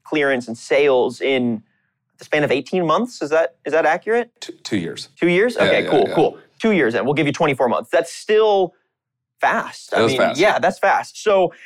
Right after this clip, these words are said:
Speaker 1: and it's incredibly impressive, especially because the quality did not suffer because of speed, right? So,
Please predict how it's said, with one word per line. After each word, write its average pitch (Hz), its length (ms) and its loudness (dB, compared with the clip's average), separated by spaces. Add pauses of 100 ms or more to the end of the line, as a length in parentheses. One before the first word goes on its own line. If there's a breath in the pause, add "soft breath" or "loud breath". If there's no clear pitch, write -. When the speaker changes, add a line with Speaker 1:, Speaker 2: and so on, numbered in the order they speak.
(120 loud breath)
Speaker 1:
and 185 320 2
it's 170 120 -2
incredibly 190 400 0
impressive, 147 480 -2
especially 135 520 -6
because 131 300 -8
the 110 60 -16
quality 131 540 0
did 110 120 -6
not 117 300 -2 (160)
suffer 135 340 -2
because 120 400 -4
of 98 100 -4
speed, 117 440 -8
right? 185 340 0
So, 156 380 0